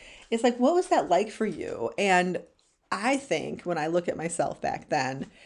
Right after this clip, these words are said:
and look at myself now, as I've really been delving into this unhurried living and just settling into who I am, there's a lot of similarities. You know, I was a forest girl, woods girl, <laughs> always, you know, and, um,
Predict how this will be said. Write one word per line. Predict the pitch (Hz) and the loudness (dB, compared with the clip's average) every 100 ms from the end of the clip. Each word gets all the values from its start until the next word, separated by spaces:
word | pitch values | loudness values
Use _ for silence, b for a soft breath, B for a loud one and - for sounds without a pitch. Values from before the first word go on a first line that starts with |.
| b - | b -8
and | 147 | -6
look | - | -4
at | |
myself | 147 - 139 - | -6 0 0 0
now, | 170 160 151 143 | 0 0 2 2
as | 147 | 0
I've | 147 160 | 0 -2
really | 160 170 165 | 2 2 2
been | 156 151 | 0 -2
delving | 151 139 147 151 | 2 2 0 -4
into | 151 160 | -6 -8
this | 143 | -8
unhurried | - 160 147 147 143 | -6 -6 -4 -6 -4
living | 202 190 190 185 180 | 0 2 2 0 0
and | 160 | -2
just | 151 - | -4 -4
settling | - 156 160 151 | -2 -2 -2 -4
into | 147 156 | -6 -6
who | 160 151 | -4 -4
I | 127 | -2
am, | 123 143 202 226 B B B B | -2 -2 -2 -4 B B B B
there's | 339 440 | 2 6
a | |
lot | 359 269 | 8 6
of | 254 | 4
similarities. | - 202 170 175 156 - - 165 | 4 4 6 6 4 0 -6 -4
You | 180 | -2
know, | 175 170 175 | 0 0 0
I | 180 190 226 | -2 0 0
was | 220 190 | 0 0
a | 175 | -4
forest | - - 185 175 165 - | -6 2 4 4 2 0
girl, | 170 151 147 151 | -2 2 4 2
woods | 180 190 185 | 4 2 2
girl, | 175 160 156 185 175 B B | 0 4 10 10 8 B B
<laughs> | - | 4
always, | 233 349 330 143 127 - | 8 10 8 6 2 -4
you | 196 190 | -2 0
know, | 180 220 | 2 2
and, | 196 190 190 185 B B B B - | 0 0 0 -4 B B B B 2
um, | 185 175 175 175 | 2 4 0 -2